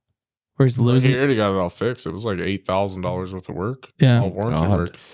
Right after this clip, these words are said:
Speaker 2: Which my thing is, again, like, oh, yeah, you buy a new truck and have it under warranty, but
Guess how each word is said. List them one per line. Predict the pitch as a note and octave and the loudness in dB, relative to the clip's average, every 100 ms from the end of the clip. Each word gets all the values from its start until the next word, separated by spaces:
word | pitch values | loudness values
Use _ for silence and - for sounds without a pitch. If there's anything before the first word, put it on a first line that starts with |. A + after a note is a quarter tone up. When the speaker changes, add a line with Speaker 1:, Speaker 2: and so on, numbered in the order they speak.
| - - | -20 -8
Speaker 2:
Which | - E3+ | -4 0
my | F#3 G3+ | 2 4
thing | G3+ C#3+ | 4 4
is, | B2 A#2 | 4 2
again, | G#2+ B2 B2+ | 2 2 4
like, | G2+ G2 | 2 2
oh, | C3 | 2
yeah, | C3 C3 | 4 2
you | G#2 | 2
buy | A2 | 2
a | A2 | 2
new | G#2+ | 0
truck | - A2+ | 0 0
and | G#2+ | 0
have | G#2+ G2+ | 0 2
it | |
under | G#2 F#2+ | 2 2
warranty, | F#2+ G#2+ G#2+ G2+ | 2 0 0 0
but | F2+ F#2+ | 2 -2